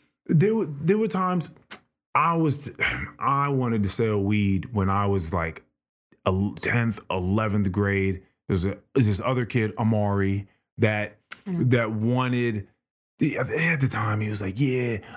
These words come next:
Speaker 1: I know where the plug is at. Like, I know where to get some. All we gotta do is put our money together. We need this amount of money." It was, like, three of us, I think. "We need this amount of money for each of us. We come, we can buy it from 'em,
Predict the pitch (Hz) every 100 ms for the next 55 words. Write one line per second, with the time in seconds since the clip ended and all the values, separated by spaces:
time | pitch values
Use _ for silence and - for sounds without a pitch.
0 | - 107 113 110 107 113 104 95 - 113
1 | 110 110 110 110 101 98 107 110 107 107
2 | 101 101 110 - 117 110 107 107 107 104
3 | 101 113 110 101 - - 104 - 113 110
4 | 113 113 113 110 113 110 107 104 101 95
5 | 120 117 123 110 110 107 107 113 113 101
6 | - 104 110 113 95 95 90 85 90 82
7 | - - 107 101 107 117 117 110 110 110
8 | 107 92 107 98 101 92 - _ 98 98
9 | - 110 107 104 - - 107 98 95 101
10 | 107 107 95 113 107 104